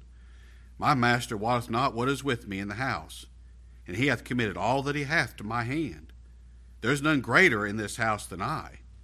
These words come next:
neither hath he kept back anything from me but thee, because thou art his wife.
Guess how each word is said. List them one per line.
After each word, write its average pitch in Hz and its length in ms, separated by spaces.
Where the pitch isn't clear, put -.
neither 123 240
hath 135 240
he 131 100
kept 120 260
back 117 240
anything 127 460
from 85 300
me 85 80
but 78 240
thee, 120 380
because 104 360
thou 113 220
art 92 100
his 85 140
wife. 104 480